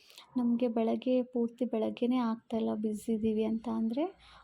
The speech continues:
ಆಮೇಲಾದರೂ ನಾವು ಹಾಕ್ಕೋಬೋದು. but ಆದಷ್ಟು ಆರೋಗ್ಯಕ್ಕೆ ಒಳ್ಳೆಯದು ಅಂದರೆ ಬೆಳಗ್ಗೆ ಹಾಕ್ತೀವಲ್ವ,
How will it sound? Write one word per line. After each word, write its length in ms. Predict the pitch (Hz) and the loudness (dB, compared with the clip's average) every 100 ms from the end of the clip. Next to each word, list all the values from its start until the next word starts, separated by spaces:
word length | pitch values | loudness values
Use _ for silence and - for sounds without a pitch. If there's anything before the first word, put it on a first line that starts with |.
| - | -2
ಆಮೇಲಾದರೂ 680 | 254 269 294 277 254 269 285 | 2 4 4 4 0 0 2
ನಾವು 280 | 254 247 | 2 2
ಹಾಕ್ಕೋಬೋದು. 680 | 247 220 - 226 233 226 330 | 0 -2 -4 -4 -4 -4 -4
but 240 | 330 294 | -4 -4
ಆದಷ್ಟು 800 | 262 233 247 302 - - 349 392 254 | -4 -2 -2 -2 -4 -2 -2 0 0
ಆರೋಗ್ಯಕ್ಕೆ 680 | 233 269 262 302 294 302 294 | 2 2 2 0 0 0 2
ಒಳ್ಳೆಯದು 640 | 240 220 233 247 240 247 | 2 2 2 2 2 2
ಅಂದರೆ 460 | 226 233 285 403 - - - - 247 | 2 2 0 -2 -8 -20 -20 -2 2
ಬೆಳಗ್ಗೆ 580 | 226 233 233 240 269 | 6 4 4 2 2
ಹಾಕ್ತೀವಲ್ವ, 720 | 330 311 247 - - 233 240 | 2 -2 -4 0 0 2 0